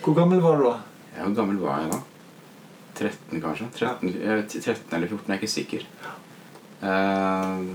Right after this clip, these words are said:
Speaker 2: men da, da, da virkelig våk-, våkna det skikkelig til live.
Speaker 1: Ja.
Speaker 2: Eh, hele kvinnens skjønnhet bare slo inn, kan du si.
Speaker 1: Ja. Og nå fikk han den der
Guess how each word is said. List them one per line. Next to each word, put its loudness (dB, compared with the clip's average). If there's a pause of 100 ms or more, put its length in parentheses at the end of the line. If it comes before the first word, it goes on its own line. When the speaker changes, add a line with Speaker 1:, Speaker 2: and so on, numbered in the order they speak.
Speaker 2:
men 2
da, 6
da, 4
da 4
virkelig 2
våk-, 2
våkna -2
det 2
skikkelig -6
til -4
live. -2 (180)
Speaker 1:
Ja. -6 (880)
Speaker 2:
Eh, -4 (420)
hele 4
kvinnens 0
skjønnhet -2
bare 2
slo -2
inn, 0 (1200)
kan 0
du 4
si. -2 (180)
Speaker 1:
Ja. 0 (680)
Og 6
nå 8
fikk 4
han 6
den 6
der 4